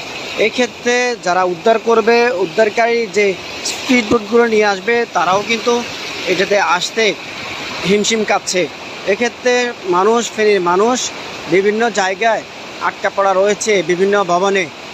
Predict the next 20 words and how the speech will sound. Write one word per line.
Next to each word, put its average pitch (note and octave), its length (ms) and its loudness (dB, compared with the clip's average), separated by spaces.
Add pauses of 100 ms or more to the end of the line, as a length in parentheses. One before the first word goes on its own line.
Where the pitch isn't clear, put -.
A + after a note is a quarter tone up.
(140)
আমরা G#3 300 2
গতকাল A3 440 0
থেকে A#3 200 2
দেখেছি A#3 460 0
অনেকের G#3 420 2
আকুতি, A3 560 0
তাদেরকে G#3+ 300 0
উদ্ধার G#3 300 2
করার A3+ 320 0
জন্য A#3+ 440 2 (500)
এই G#3 220 6
পরিমাণে A#3+ 360 2
আকুতি A3+ 300 -2
করেছে, A#3+ 280 2
কিন্তু A#3 380 -4
এখানকার A#3 640 0
নেটওয়ার্ক A#3+ 600 2 (480)
না F#3 200 2
থাকার C4 340 0
কারণে C4 540 0